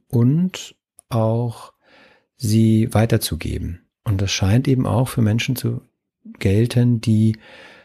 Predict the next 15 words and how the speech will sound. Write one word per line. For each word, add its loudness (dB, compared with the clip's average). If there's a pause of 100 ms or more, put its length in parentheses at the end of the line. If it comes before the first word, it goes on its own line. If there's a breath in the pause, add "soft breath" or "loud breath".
(100)
doppelt 2
geimpft 0
sind. 2
Und -2
in -2
einer -2
Masernausbruchssituation 0
in -2
Quebec, -4
Kanada, 2 (140)
konnte -2
festgestellt -2
werden, 2
dass -2
die 0